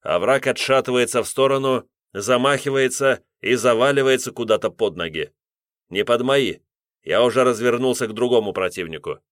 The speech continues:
Сбиваю в сторону направленный в голову своего бойца удар, левой смаху вгоняю нож под подбородок.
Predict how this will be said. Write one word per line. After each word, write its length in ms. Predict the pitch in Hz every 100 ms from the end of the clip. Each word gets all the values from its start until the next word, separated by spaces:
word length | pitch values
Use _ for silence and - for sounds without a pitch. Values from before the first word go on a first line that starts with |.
| _ _ _ _ _ _
Сбиваю 600 | - 73 76 101 120 120
в 40 | 110
сторону 400 | - 127 117 110
направленный 580 | 110 113 113 107 110 101
в 80 |
голову 340 | 90 110 107 101
своего 360 | - 101 98
бойца 380 | 92 98 87 98
удар, 420 | 87 87 107 104 _ _ _
левой 420 | 87 92 123 127 123
смаху 460 | 110 117 120 120
вгоняю 500 | 101 110 110 110 104
нож 280 | 104 123 -
под 180 | 113 -
подбородок. 720 | 107 92 104 92 78 -